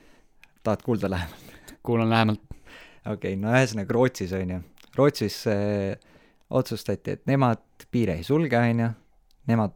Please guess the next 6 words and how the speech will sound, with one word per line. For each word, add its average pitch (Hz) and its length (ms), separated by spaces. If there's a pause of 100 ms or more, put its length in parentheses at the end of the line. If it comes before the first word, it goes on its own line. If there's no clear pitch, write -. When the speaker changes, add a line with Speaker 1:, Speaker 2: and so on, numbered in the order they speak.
(160)
Speaker 1:
eh, 95 200
kaubanduskeskusi 101 920
kinni 98 320
ei - 20
pane. 123 300 (1160)
Eh, 95 520